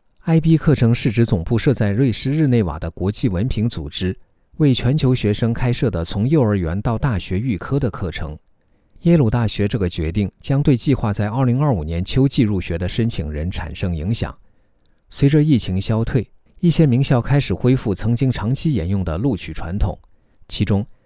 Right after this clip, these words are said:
麻省理工学院在二零二二年就这样做了。另一所顶尖大学乔治城大学也已经恢复对标准化考试的要求。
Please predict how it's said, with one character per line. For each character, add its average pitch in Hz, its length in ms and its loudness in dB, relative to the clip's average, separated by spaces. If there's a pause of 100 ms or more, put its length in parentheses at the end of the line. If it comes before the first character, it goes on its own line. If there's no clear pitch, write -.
(180)
麻 143 160 2
省 165 180 4
理 120 120 2
工 113 180 2
学 95 160 0
院 104 180 2
在 107 200 -2
二 120 120 0
零 127 160 2
二 135 80 2
二 151 200 4
年 80 180 -2
就 87 160 -2
这 95 120 -4
样 80 180 -4
做 87 240 0
了。 67 120 -6 (520)
另 170 160 4
一 147 80 6
所 110 200 4
顶 87 200 -2
尖 113 160 -2
大 113 200 0
学 95 220 -4
乔 95 260 -4
治 135 140 -2
城 98 220 -4
大 104 160 -2
学 - 320 -8 (180)
也 107 140 0
已 143 140 2
经 101 200 -4
恢 131 220 2
复 113 180 -2
对 95 160 0
标 131 200 0
准 87 140 -4
化 90 200 -8
考 - 200 -8
试 - 160 -8
的 85 120 -6
要 87 200 -4
求。 58 300 -8